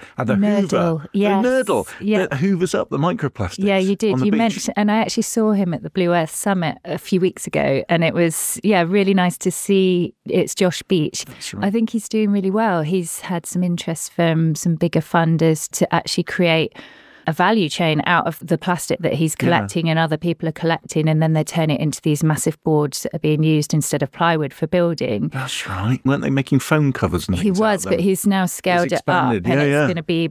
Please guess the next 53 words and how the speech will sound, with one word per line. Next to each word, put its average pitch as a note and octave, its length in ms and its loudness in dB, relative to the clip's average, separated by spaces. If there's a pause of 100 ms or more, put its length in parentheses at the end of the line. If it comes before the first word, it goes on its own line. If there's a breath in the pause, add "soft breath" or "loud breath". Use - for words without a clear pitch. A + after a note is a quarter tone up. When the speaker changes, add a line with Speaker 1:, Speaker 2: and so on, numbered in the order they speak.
(100)
Speaker 2:
bigger F3 280 0
things, D#3+ 680 -2
you E3+ 160 0
know, D#3 180 2
that D#3 260 -2
builders E3 460 0
need. D#3+ 340 0
And D#3 100 0
I D3+ 60 2
think D#3+ 240 -2
they're D#3+ 120 2
also D3+ 220 -2
doing D3+ 220 0
kitchen - 480 0
worktops - 960 -4
and - 260 0 (140)
Speaker 1:
Yeah. D#3 320 0 (100)
Speaker 2:
all F#3 80 2
Speaker 1:
Oh, F#3+ 40 4
well, D#3 120 2
Speaker 2:
sorts. B2 200 0
Speaker 1:
that's - 160 -4
Speaker 2:
So, F#3 120 0
Speaker 1:
brilliant, F3 200 2
isn't F3+ 100 -6
it? G3 80 2
Speaker 2:
yeah, E3 400 2
Speaker 1:
Sorry, F#3 160 2
just G#2+ 240 2
Speaker 2:
eventually. D#3 140 -2
Speaker 1:
to B2 60 0
explain G#2+ 440 0
to G2+ 100 -8
people, - 160 0
Speaker 2:
Yeah. G#3 160 4
Speaker 1:
this E3 160 0
is A2 120 0
basically G#2 480 -2
a F2 80 -2
huge F#3+ 400 -2
Hoover A#2+ 420 0
that G2+ 160 -4
hoovers C#3+ 340 0
the B2 80 -2
beach, F2+ 480 -2
takes C#3 320 -2
out A2+ 140 0
all A2+ 120 2
the G#2+ 60 0
microplastics, G#2 760 -2
but - 160 -4
leaves A#2 460 2
the F#2 140 0